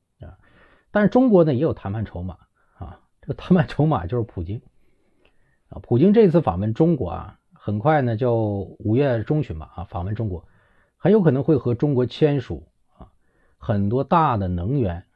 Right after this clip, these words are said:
啊，包括这个经济贸易相关的协议啊，甚至还有一些突破性的协议要签署，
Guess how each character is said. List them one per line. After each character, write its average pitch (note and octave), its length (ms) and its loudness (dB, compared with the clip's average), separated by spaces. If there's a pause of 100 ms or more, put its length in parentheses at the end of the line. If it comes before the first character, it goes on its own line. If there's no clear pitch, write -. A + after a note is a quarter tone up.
(120)
啊， - 240 -16
包 B2 180 0
括 A2+ 300 -2
这 F#2+ 100 -6
个 E2 260 -14 (680)
经 D3+ 380 2
济 A#2+ 200 -2
贸 B2 380 0
易 F2 140 -10 (320)
相 A#2+ 240 -4
关 B2 120 -2
的 A2 60 -4
协 D2+ 200 -12
议 F#2 120 -14 (1600)
啊， - 220 -18
甚 G3 220 4
至 D#3 80 2
还 D3 100 -2
有 C3 100 0
一 G#2+ 40 -2
些 A#2+ 120 -2
突 D#3+ 180 -4
破 D3 180 -2
性 G#2 120 -6
的 F2 80 -8
协 - 140 -18
议 F2+ 80 -12
要 F2+ 120 -10
签 F#2 220 -18
署， - 100 -20